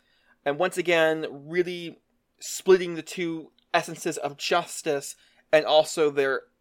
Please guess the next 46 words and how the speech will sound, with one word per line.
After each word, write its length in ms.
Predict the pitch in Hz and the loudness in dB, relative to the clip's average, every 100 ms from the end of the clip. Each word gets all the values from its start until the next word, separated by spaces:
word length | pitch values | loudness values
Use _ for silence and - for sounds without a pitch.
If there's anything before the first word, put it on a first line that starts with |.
| _ _ _ | _ _ _
their 160 | 139 135 | -6 0
aspects 400 | 170 240 185 - | 0 2 -2 -2
of 160 | 127 - | -4 -4
them. 220 | 78 80 _ _ _ _ _ _ _ | -12 -14 _ _ _ _ _ _ _
Kael 400 | - 156 165 208 | 0 6 6 6
flies 460 | 208 - 147 139 - | 2 -4 0 0 2
up 260 | 156 - - | 0 0 -2
as 120 | 151 | -6
high 300 | - - 175 | -4 0 0
as 80 | 180 | 0
she 100 | 175 | -6
can 240 | - 180 190 | -8 -8 -8
to 100 | 202 | -8
the 80 | |
tallest 420 | 135 - 160 156 - | -8 -2 -2 -2 -8
peak 160 | 175 | -10
in 80 | 143 | -8
the 80 | 139 | -8
world, 280 | 156 180 175 | -6 -8 -10
to 60 | |
Targon. 500 | - 175 190 214 214 _ _ _ _ | -6 -4 0 -2 -2 _ _ _ _
Meanwhile, 240 | 156 151 143 | -2 0 0
Morgana 560 | 139 175 196 196 190 - 147 | 2 2 4 2 -2 -6 -2
binds 440 | 156 170 202 214 214 | 2 4 4 -2 -4
her 100 | 170 | -4
own 220 | 185 170 | -6 -8
wings 240 | 170 165 | -10 -8
with 240 | 135 151 156 | -2 -2 -2
her 100 | 151 | -8
chains, 600 | - 185 185 156 135 - _ _ _ - | -6 -6 -6 -6 -10 -14 _ _ _ -8
putting 220 | 170 175 | -6 -2
her 100 | 160 | -2
as 80 | 139 | -2
low 380 | 135 147 165 | 2 6 6
as 80 | 165 | 4
possible 400 | - 151 156 156 | 0 -2 -2 -6
to 100 | 156 | -10
the 160 | 135 135 | -8 -4
earth 200 | 143 - | -4 -6
so 80 | 139 | -14
she 180 | - | -14
can 120 | 147 131 | -12 -10
be 200 | 151 139 | -6 -4
with 260 | 143 147 | -2 -2
mortals. 520 | 156 131 117 - - - _ _ _ _ | -4 -10 -8 -12 -16 -20 _ _ _ _
Very 300 | 151 165 180 | -4 0 0